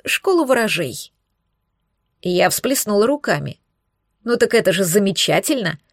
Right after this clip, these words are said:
И я по-любому в доле, кстати. Так я не шучу.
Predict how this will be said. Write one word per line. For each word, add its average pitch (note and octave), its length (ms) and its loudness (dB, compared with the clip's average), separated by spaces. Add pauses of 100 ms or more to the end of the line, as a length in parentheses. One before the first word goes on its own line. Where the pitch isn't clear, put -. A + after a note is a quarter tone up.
(300)
И A#3+ 100 2
я A3+ 180 6
по-любому D4 440 2
в E4+ 80 -2
доле, A3+ 260 6
кстати. A#3 560 -2 (320)
Так G#3 220 4
я F#3+ 160 4
не A3 100 2
шучу. F#3+ 540 0